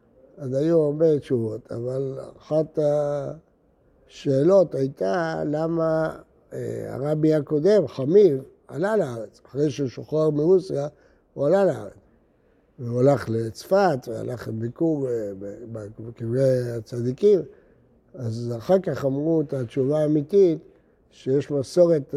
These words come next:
אצל הרבנים לבית לובביץ' שהם, אה, נענים כשהם משתטחים על קברי אבות.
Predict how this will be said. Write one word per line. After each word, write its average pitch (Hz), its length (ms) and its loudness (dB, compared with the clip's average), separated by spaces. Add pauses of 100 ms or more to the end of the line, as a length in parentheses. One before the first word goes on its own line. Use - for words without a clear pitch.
אצל 123 440 -6
הרבנים 131 680 2
לבית 143 360 -2
לובביץ' 156 680 2 (400)
שהם, 131 560 -4
אה, 131 160 -6
נענים 143 540 4
כשהם 139 260 0
משתטחים 143 640 0
על 131 100 0
קברי 139 420 2
אבות. 120 260 0